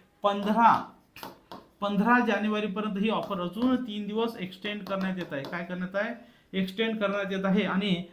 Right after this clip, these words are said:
दोन हजार रुपयामध्ये ही बॅच तुम्ही वर्षभर घेऊ शकता. कारण की दोन हजार रुपयामध्ये तसं बघितलं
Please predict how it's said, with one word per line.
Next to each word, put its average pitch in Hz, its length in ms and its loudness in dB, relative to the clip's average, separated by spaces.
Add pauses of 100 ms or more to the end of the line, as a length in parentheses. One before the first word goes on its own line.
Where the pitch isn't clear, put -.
(220)
दोन 202 240 6
हजार 190 240 4
रुपयामध्ये 196 380 2
ही 196 100 2
बॅच 196 360 4
तुम्ही 208 180 -8
वर्षभर 185 400 -2
घेऊ 190 240 -4
शकता. 190 360 -4 (380)
कारण 190 160 2
की 220 120 -4
दोन 208 220 2
हजार 202 220 0
रुपयामध्ये 202 440 -2
तसं 190 160 -6
बघितलं 185 300 -4